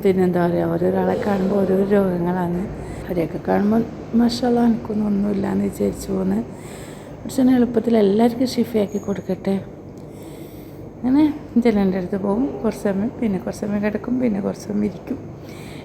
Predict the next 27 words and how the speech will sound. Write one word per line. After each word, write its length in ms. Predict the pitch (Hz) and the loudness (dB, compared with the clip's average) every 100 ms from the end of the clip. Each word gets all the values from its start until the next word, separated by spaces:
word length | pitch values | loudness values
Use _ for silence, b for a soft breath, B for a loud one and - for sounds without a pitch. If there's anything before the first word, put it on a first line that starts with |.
| - | -6
ഇതൊക്കെയാണ് 500 | 214 202 - 220 214 | -4 -4 -4 -2 -2
കേട്ടോ. 200 | 202 196 196 - - - - | 0 -2 -4 -8 -16 -14 -12
ഇപ്പം 240 | - 202 208 214 220 220 - - - | -6 -2 0 2 4 2 0 -6 -4
എൻ്റെ 160 | 185 190 - | -4 -2 0
ചെയ്തിട്ടില്ല. 600 | 202 180 208 - 226 196 208 233 - B B B _ B B - | 2 2 -4 -2 0 0 -2 -6 -14 B B B _ B B -2
അപ്പം 140 | 202 | 2
എനിക്ക് 260 | 190 180 208 | 4 2 2
ഇഞ്ചക്ഷനാണ് 640 | 185 180 170 190 190 185 185 | 2 2 2 2 2 4 0
ഇപ്പോൾ 280 | 180 175 87 - | -2 -4 -4 -6
സ്റ്റാർട്ട് 400 | - 92 87 185 | 0 2 2 2
ചെയ്തത്. 400 | 87 87 80 180 202 - - B B - _ _ | 2 0 -2 -2 -4 -10 -14 B B -18 _ _
പിന്നെ 180 | 285 294 277 | 2 2 2
കുറച്ച് 340 | - - 214 - 196 | -4 -2 -2 0 0
മക്കളൊക്കെ 500 | 190 - 170 165 - 175 | -2 0 0 0 0 0
ഉണ്ടായിരുന്നു 320 | 147 139 143 | 0 -2 -4
കേട്ടോ, 140 | 180 170 | -2 -2
രണ്ട് 160 | 175 165 | -2 -2
മൂന്ന് 160 | 185 175 196 | -2 0 -2
മക്കളൊക്കെ 440 | - 196 185 196 | -2 0 2 0
ഉണ്ടായിരുന്നു. 340 | 170 - - - - | 0 0 -2 -6 -4
അവരെ 200 | 160 190 - | -4 -4 0
കളിയും 480 | 180 170 165 175 175 - B B B B B | 2 2 2 0 -2 -8 B B B B B
അവരങ്ങോട്ടും 460 | - 196 185 92 95 | -2 0 0 -2 -2
ഇങ്ങോട്ടും 240 | - 180 92 | -4 -2 -2
ഓടിക്കളിക്കലെല്ലാം. 840 | - - 180 - 180 190 190 190 | 0 0 0 0 0 0 -2 -4
അപ്പോൾ 140 | 185 190 | -4 -2
അവരിന്ന് 320 | 180 190 185 | -2 -2 -2